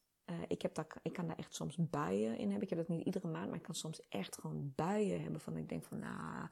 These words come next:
en die chocola, en die chocola, en die snoep, en dat, en dat." Ik denk van, "Oh." Ehm, dus dan is het echt wel heel duidelijk bij mij. Dat is dus dan, eh,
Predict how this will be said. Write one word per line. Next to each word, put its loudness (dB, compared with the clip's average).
en 2
die 4
chocola, -2
en 2
die 2
chocola, -2
en 4
die 0
snoep, -2
en 2
dat, -2
en 0
dat." -2
Ik -2
denk -4
van, -2
"Oh." 6
Ehm, 0
dus 0
dan 4
is 2
het -2
echt -2
wel 2
heel 6
duidelijk 2
bij 0
mij. 0
Dat 2
is -2
dus -2
dan, -2
eh, -8